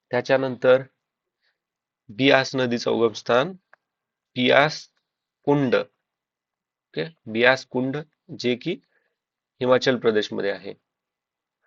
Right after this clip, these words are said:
आता बियास आणि सतलज नदी कुठे मिळतात?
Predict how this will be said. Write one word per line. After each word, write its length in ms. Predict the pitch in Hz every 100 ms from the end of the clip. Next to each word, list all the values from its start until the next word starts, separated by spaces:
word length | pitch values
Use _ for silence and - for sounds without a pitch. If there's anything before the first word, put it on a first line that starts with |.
| _ _ _ _
आता 500 | 113 110 117 - 123
बियास 500 | 120 107 131 151 156
आणि 160 | 151 151
सतलज 500 | - 151 156 160 151
नदी 440 | 151 131 127 151 - _ _ _ _ _ _ _ -
कुठे 200 | 143 156
मिळतात? 380 | 131 107 98